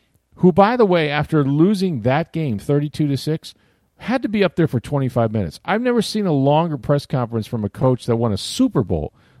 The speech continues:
much less just lost thirty-two to six. I don't know what he was thinking about, you know, "Hey, how about the last question here, guys?" He just went on and on and said some crazy things about, you know, Jay-Z wasn't famous for seven years, which isn't true. Um,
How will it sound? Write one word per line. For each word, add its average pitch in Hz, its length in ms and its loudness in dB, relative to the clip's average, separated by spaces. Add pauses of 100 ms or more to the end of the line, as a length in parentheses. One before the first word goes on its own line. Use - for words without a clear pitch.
much 151 280 0
less 151 280 0
just 139 320 -4
lost 135 480 0
thirty-two 131 400 0
to 95 100 -2
six. - 480 -8 (480)
I 135 100 -2
don't 196 120 0
know 160 80 4
what 160 160 6
he 170 80 4
was 117 160 0
thinking 139 300 -4
about, 95 300 -2
you 110 120 -4
know, 95 160 -2
"Hey, 113 220 -2
how 120 140 -2
about 160 200 -2
the 117 80 -4
last 123 320 -2
question 135 360 -2
here, 87 140 -4
guys?" 90 380 -4 (560)
He 175 160 0
just 156 180 -2
went 113 160 0
on 120 240 0
and 101 100 -2
on 107 280 -2
and 90 160 -8
said 110 200 -4
some 101 140 -10
crazy 101 320 -4
things 98 320 -6
about, 85 340 -4
you 87 120 -8
know, 87 140 -4
Jay-Z 92 440 -4
wasn't 90 280 -4
famous 92 280 -6
for 90 140 -8
seven 87 300 -4
years, 90 240 -6
which 92 160 -12
isn't 82 220 -10
true. 92 260 -4 (580)
Um, 98 580 -2